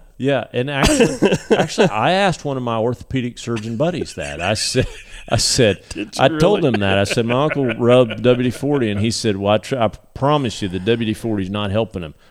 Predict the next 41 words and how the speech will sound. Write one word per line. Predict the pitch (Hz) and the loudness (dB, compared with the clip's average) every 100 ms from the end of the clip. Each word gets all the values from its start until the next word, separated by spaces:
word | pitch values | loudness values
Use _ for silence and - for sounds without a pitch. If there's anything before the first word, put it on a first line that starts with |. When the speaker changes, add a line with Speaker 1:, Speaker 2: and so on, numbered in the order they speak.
| _ | _
Speaker 1:
but | 113 | -6
the | 120 | -2
actual | 131 139 135 110 | -2 0 0 0
rubbing | 98 104 127 160 | 2 2 2 2
of | 170 | 2
the | 440 508 120 113 | 4 4 2 0
joint, | 98 123 151 165 269 - 233 175 | 2 2 2 2 -2 0 -2 2
Speaker 2:
<laughs> | |
That's | 160 170 - - | 4 4 2 2
what's | 330 143 - | 4 2 0
doing | - 143 123 123 | -4 -2 2 6
Speaker 1:
it | 135 | 6
Speaker 2:
it. | |
Speaker 1:
is. | 156 208 202 120 - - - | 8 8 6 2 -4 -10 -6
That's | 131 123 151 - | 2 4 4 4
what's | 165 - | 4 6
helping | 156 - 139 | 6 6 0
him." | 104 82 - - - - - | -2 -6 -14 -20 -20 -14 -2
And | 127 | 4
then | 151 | 6
the | 147 | 6
other | 147 208 196 | 6 6 4
thing | - 117 110 | 4 2 2
was, | 110 120 131 | 4 4 4
is | 131 95 | 0 2
he | 147 | 0
said | - - 160 143 95 90 98 - - - - | 0 0 2 2 2 0 -4 -16 -20 -20 -10
that, | 90 104 101 98 - - | 0 2 2 0 -8 -8
my | 98 123 | 0 0
Uncle | 135 120 | 2 0
Bill | 123 117 | 2 0
said, | - 104 95 | 0 -2 0
"Well, | 110 120 120 113 | 2 2 2 -2
when | 110 107 | -4 -4
my | 101 98 98 | -4 -2 -2
knees | 110 139 135 | -4 -4 -6
hurt, | - - 185 170 90 - _ _ | -8 -8 -2 -2 -4 -12 _ _
I | - 117 | -4 0
know | 131 117 | 2 4
rain's | 104 123 131 110 | 4 2 0 -4
coming." | - 73 65 | -8 -12 -12